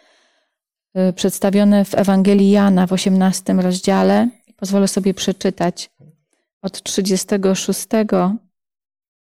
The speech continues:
do trzydziestego ósmego. Odpowiedział Jezus: "Królestwo moje nie jest z tego świata. Gdyby z tego świata było królestwo moje, słudzy moi walczyliby, abym nie był wydany Żydom,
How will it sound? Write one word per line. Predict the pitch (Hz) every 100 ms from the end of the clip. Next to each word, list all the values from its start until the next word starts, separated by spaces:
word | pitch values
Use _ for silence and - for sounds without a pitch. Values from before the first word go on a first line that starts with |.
| _ _ _ _ _ _ _ _ _
do | 196
trzydziestego | 190 - 190 - 196 185
ósmego. | 180 - 202 196 170 160 - _ _ _ _ _ _ _ _ _ _ _ _ _ _
Odpowiedział | 214 214 202 226 247 254
Jezus: | 240 220 185 170 190 - - _ _ _
"Królestwo | - 208 220 254 - 262
moje | 247 233 226
nie | 233 240
jest | 190 190
z | -
tego | 196 190
świata. | - - 202 202 226 226
Gdyby | 208 196 190
z | -
tego | 233 208
świata | 202 - 220 208
było | 202 202
królestwo | 190 196 202 220 - 214
moje, | 208 202 196 208 - _ _ _
słudzy | - 277 240 240
moi | 220 208
walczyliby, | 190 185 185 233 220 208 -
abym | 196 190 196
nie | 202 214
był | 208 202
wydany | 202 190 190 185
Żydom, | 190 170 175 175